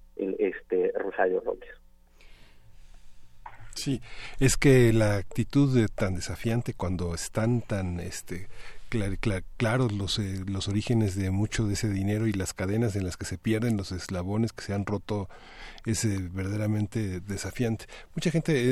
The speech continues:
Speaker 2: es, esta unidad de inteligencia financiera de la Secretaría de Hacienda que ocupará Santiago Nieto,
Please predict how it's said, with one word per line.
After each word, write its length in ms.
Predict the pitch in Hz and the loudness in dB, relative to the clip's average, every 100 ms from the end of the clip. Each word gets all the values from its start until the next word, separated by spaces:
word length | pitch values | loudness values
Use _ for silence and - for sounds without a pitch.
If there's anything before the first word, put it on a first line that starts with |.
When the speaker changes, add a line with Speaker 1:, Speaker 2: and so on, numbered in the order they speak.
| 131 | 2
Speaker 2:
es, 160 | 156 160 | -2 -2
esta 240 | 156 170 | 0 4
unidad 340 | 156 123 127 127 | 6 6 4 4
de 480 | 127 117 107 92 - | 4 2 0 -2 0
inteligencia 480 | 123 117 101 113 143 | 0 2 0 0 0
financiera 600 | 117 104 - 117 120 120 - - - - | 0 0 -2 -2 -2 -4 -8 -16 -6 0
de 140 | 117 | 4
la 520 | 104 101 98 95 85 - | 4 4 2 0 -2 -4
Secretaría 420 | - 107 95 120 | -6 -4 -2 0
de 40 | 127 | 0
Hacienda 320 | - 123 117 | 0 0 0
que 120 | 110 | -2
ocupará 720 | - 101 107 101 110 113 113 | -6 -6 -4 0 2 2 0
Santiago 420 | - 107 117 110 113 | -2 -2 -2 0 0
Nieto, 460 | 110 107 123 113 | 0 -2 -4 -6